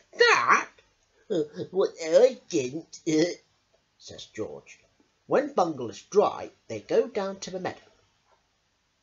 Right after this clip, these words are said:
"Uh, open a gate, Bungle, to let the sheep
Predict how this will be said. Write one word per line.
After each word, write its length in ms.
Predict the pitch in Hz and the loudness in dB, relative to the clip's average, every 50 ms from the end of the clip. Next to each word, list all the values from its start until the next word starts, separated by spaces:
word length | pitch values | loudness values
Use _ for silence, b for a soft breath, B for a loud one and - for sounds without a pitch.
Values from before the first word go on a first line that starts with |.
| _ _ _ _ - | _ _ _ _ -6
"Uh, 240 | 330 415 453 466 - - - | -4 -2 -2 -4 -4 -4 -2
open 240 | - 480 494 - 523 | -2 -2 2 2 2
a 180 | 508 480 480 - | 2 2 2 4
gate, 300 | 453 480 508 508 508 - | 6 8 8 6 6 6
Bungle, 360 | 381 392 370 - 427 440 440 | 2 2 6 8 8 8 8
to 140 | 440 - 427 | 8 4 2
let 120 | 453 453 | 2 6
the 120 | 466 440 - | 4 4 8
sheep 260 | - 466 494 494 494 | 10 10 10 10 10